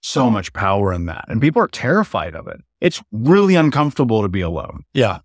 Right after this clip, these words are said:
Speaker 1: 'Cause all the both good things and the, uh, things that you've done and you've experienced, they come to the surface.
Speaker 2: A hundred percent.
Speaker 1: And I feel like so many people suffer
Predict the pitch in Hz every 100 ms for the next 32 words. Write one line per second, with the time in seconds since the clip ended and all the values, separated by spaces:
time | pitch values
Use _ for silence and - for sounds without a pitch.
0 | - 147 110 131 143 151 175 147 110 123
1 | 123 117 107 123 - 131 120 107 - 127
2 | 131 127 110 92 _ _ _ _ - -
3 | - 131 120 110 101 117 104 98 98 92
4 | 113 117 107 104 95 - - 101 120 165
5 | - 117 - - 156 120 95 - - 120
6 | - - - - - - 123 123 113 -
7 | 113 107 _ - 123 110 135 123 - -
8 | 135 127 123 - 120 107 104 - - 110
9 | - 117 104 98